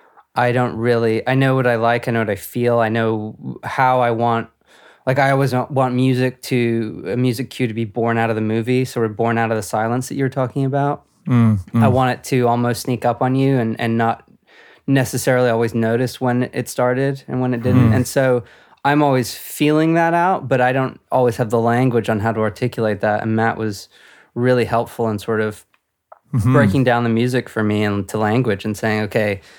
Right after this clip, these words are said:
Speaker 1: these are some themes, like, let's focus on these. You know, then we fed that back to you in terms of identifying those themes and which ones we thought were sort of growing out of the silence, I think, in the best way.
Speaker 2: Mm, mm, mm.
Speaker 1: Yeah.
Speaker 2: There is, there is something that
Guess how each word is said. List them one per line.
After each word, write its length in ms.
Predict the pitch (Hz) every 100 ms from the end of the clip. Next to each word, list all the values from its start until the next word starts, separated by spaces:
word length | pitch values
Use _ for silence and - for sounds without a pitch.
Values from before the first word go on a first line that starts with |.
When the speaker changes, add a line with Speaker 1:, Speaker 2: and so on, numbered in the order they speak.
| - -
Speaker 1:
these 160 | 127 120
are 60 |
some 160 | 107 110
themes, 880 | - 123 117 117 113 110 98 - -
like, 240 | 107 101 -
let's 180 | 104 -
focus 380 | 117 101 107
on 160 | 110 107
these. 260 | 110 113 98 _
You 140 | - 147
know, 160 | 123
then 200 | 110 131
we 120 | 123
fed 320 | 113 - 123 113
that 200 | 120 113
back 220 | 117 117
to 80 | -
you 100 | 117
in 80 | 110
terms 320 | - 117 110
of 420 | 110 98 - - - -
identifying 640 | 123 113 110 104 110 107
those 220 | 107 98
themes 360 | - 120 117 104
and 120 | 110
which 200 | 107 -
ones 400 | 107 104 104 -
we 100 | 110
thought 380 | 101 107 101 -
were 400 | 117 104 101 110 - _
sort 180 | - 107
of 60 | 104
growing 380 | 117 110 107
out 200 | 101 98
of 60 | 101
the 80 | 98
silence, 480 | - 110 117 95 104
I 60 |
think, 240 | 98 104 110
in 60 |
the 60 | 110
best 300 | 113 107 -
way. 80 | 123
Speaker 2:
Mm, 140 | 107
mm, 220 | 113 113
mm. 180 | - 117
Speaker 1:
Yeah. 240 | 120 135 120 - -
Speaker 2:
There 120 | 147
is, 140 | 160 -
there 100 | 160
is 80 | 165
something 280 | 220 220 196
that 160 | 151